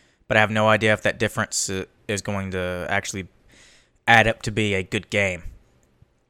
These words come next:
'Cause you just can't trust Ubis-, Ubisoft these days,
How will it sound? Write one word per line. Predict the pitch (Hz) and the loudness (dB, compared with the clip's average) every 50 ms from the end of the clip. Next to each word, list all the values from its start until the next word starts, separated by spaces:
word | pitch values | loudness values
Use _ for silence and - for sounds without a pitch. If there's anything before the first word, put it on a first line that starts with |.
| _ _ _ _ _ _ _ _ _ _ _ - | _ _ _ _ _ _ _ _ _ _ _ -4
'Cause | 113 98 | -2 -2
you | 95 | -2
just | 104 98 - | -2 -2 0
can't | - 113 120 120 | 2 2 2 0
trust | - - 123 117 - - | 0 0 0 0 2 2
Ubis-, | 143 165 165 - - - - - - - | 2 2 2 0 0 -4 -6 -6 -8 -4
Ubisoft | 131 147 165 147 - 143 104 92 90 - | -2 -2 0 0 0 0 0 -2 -2 -6
these | - 92 87 | -8 -10 -8
days, | 90 92 90 90 - - - | -6 -6 -6 -8 -8 -12 -14